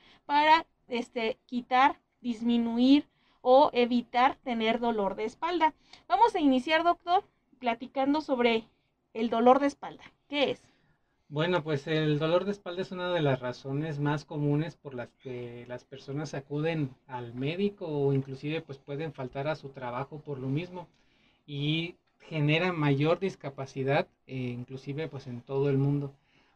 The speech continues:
Speaker 2: Propiamente el dolor de espalda, eh, nosotros lo podemos referir como to-, cualquier dolor a nivel de la espalda, pero el detalle es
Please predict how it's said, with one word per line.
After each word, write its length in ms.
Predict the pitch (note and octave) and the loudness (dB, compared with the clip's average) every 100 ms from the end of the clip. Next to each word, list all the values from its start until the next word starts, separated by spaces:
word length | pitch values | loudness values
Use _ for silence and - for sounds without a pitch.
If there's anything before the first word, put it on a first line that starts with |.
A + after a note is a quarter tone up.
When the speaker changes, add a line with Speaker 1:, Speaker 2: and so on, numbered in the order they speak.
| _ | _
Speaker 2:
Propiamente 600 | E3+ F#3+ G#3 G3 G3+ G#3 | -4 0 4 4 4 4
el 100 | F3+ | 2
dolor 260 | D#3+ E3 | 0 -2
de 80 | F3 | -2
espalda, 640 | F#3 - D#3 D#3 D#3 G3 - _ _ | -8 -8 -6 -4 -4 -6 -8 _ _
eh, 460 | C#3 C3 C3 C3+ C#3+ | -8 -4 -2 -2 -4
nosotros 400 | D3+ D3 F3 G#3 | -8 -8 -6 -4
lo 140 | F#3 | -4
podemos 300 | - D3+ F3 | -4 -8 -8
referir 340 | E3 C3+ C#3 D3+ | -10 -8 -8 -8
como 280 | F3+ D3+ C#3 | -8 -8 -10
to-, 340 | - F3+ F#3+ | -10 -12 -12
cualquier 540 | - D#3 - F3+ G3+ G#3 | -12 -12 -10 -4 -4 -4
dolor 460 | F3 D#3 D3 D#3 F3 | -8 -8 -4 -4 -4
a 60 | F3 | -4
nivel 400 | C#3+ C3+ C#3+ C#3+ | -4 -4 -4 -4
de 300 | D#3+ C#3 B2 A2+ | -6 -6 -6 -12
la 120 | A2+ | -16
espalda, 460 | B2 - C#3+ C3+ C3+ | -18 -10 -8 -8 -10
pero 400 | G3 G#3 F3 E3 - _ _ - | -4 -2 -2 -4 -8 _ _ -10
el 720 | C#3 C3+ C3+ C#3+ C#3+ C#3+ C#3 | -2 2 4 4 4 4 2
detalle 680 | D3+ D3+ F3+ F#3 F#3 F3+ E3+ | -2 -6 -6 -6 -4 -4 -4
es 120 | D#3+ | -8